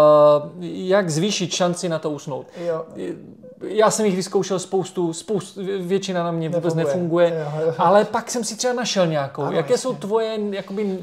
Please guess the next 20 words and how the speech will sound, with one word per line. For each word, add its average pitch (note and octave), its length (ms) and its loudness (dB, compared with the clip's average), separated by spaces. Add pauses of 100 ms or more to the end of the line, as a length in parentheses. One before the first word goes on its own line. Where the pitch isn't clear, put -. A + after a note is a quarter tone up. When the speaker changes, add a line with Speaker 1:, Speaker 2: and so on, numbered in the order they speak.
(160)
Speaker 1:
eh, F3 300 2
nejoblíbenější, G3+ 800 -2
nebo F#3+ 160 -4
které, G3+ 440 -2 (120)
eh, F3+ 180 -2
ty G#3+ 160 2
víš F3 320 -2
ze F3 100 0
své F3 160 0
Speaker 2:
Ano. D3 100 2
Speaker 1:
praxe, F#3 400 0 (300)
že E3 160 -4
fakt - 260 0
fungují? D#3+ 480 -6 (600)
Speaker 2:
Největší G#3 340 -4
chyba, F#3 280 2
kterou F3 220 0
lidi F3+ 180 -4
dělají, D3 440 -4
je, G#2+ 220 -10